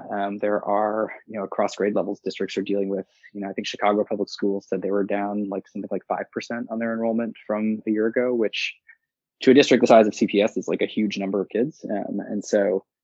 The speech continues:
so I think there's, you know, concerns both about, like,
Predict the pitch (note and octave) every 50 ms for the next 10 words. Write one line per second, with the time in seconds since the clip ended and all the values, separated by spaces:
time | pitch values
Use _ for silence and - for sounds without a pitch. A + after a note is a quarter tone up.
0 | _ _ _ _ _ _ _ _ - - - - G#2+ G#2+ A2+ - C3+ B2 - B2
1 | A#2 A#2 A2 A2 G#2+ - - - - - - - A#2 A2 G#2 - - B2+ A#2 -
2 | - C#3 C3+ C3 B2+ A2+ A#2 A#2 A#2 - B2 G#2 G#2+ G#2 G#2+ E2 - G#2 G2+ G2+
3 | G2 - - -